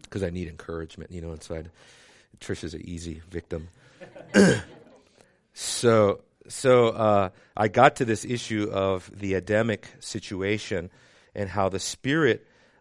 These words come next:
uh, is working on, in a sense, the second Adam. It's just remarkable to think about. The Spirit is bringing about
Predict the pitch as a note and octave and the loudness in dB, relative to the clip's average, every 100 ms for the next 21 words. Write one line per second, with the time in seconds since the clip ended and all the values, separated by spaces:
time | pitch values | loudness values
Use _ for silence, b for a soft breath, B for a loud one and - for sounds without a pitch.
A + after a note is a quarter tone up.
0 | - G#2 G2+ G2 G#2 G#2 F2+ F#2 B2+ D3+ | -6 0 2 2 0 -8 -8 -2 -2 -2
1 | - G2+ F#2+ G2+ - A2 A#2 C3 B2 A2 | -4 -8 -8 -14 -10 -2 2 2 0 -4
2 | G2+ _ _ G#2 G2 F#2 A2+ F2 - F#2 | -14 _ _ -12 -10 -6 -6 -6 -10 -12
3 | - A2+ - - G2 G#2+ E2+ D2+ _ _ | -8 -8 -8 -10 -4 -4 -4 -12 _ _
4 | - - A2 A2 C3 F#2 E2+ E2+ A2+ A2+ | -16 -14 -10 -8 -8 -10 -12 -10 -10 -10
5 | F2 D#2+ D#2 - - - - A#2+ A2+ F2 | -10 -10 -12 -18 -18 -16 -6 -6 -4 -8
6 | F2 G#2+ G#2 G2 F#2 E2 F2 F#2+ F#2+ | -12 -10 -10 -10 -14 -16 -8 -6 -6